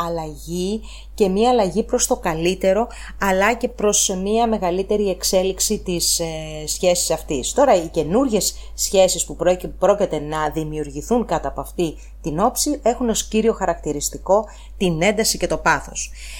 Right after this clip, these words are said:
Να πούμε ότι περισσότερο θα, ούτε θα ευνοηθούν, ούτε δεν θα ευνοηθούν, θα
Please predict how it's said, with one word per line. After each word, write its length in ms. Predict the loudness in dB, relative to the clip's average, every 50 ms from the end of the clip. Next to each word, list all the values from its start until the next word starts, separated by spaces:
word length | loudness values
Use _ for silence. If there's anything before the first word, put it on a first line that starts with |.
| -8 0
Να 160 | 2 4 4 6
πούμε 160 | 4 4 4
ότι 140 | 4 2 4
περισσότερο 840 | 4 4 4 4 2 2 2 4 4 4 6 4 4 4 4 2
θα, 200 | 2 2 4 6 6 6 4 2 0 -2 -2 -4 -6 -6 -8 -10 -14 -16 -16 -18 -18 -18 -18 -18 -18 -18 -18 -18 -18 -18 -18 -16 -16 -14 -12 -8 -6 -2
ούτε 160 | -2 -2 0
θα 140 | 2 2 2
ευνοηθούν, 580 | 2 0 -2 -4 -4 -4 -2 0 0 2 2
ούτε 240 | 2 4 4 4 4
δεν 120 | 4 2
θα 100 | 2 0
ευνοηθούν, 720 | -2 -2 -2 -4 -6 -6 -8 -6 -8 -8 -8 -6 -8 -10 -6
θα 160 | 0 2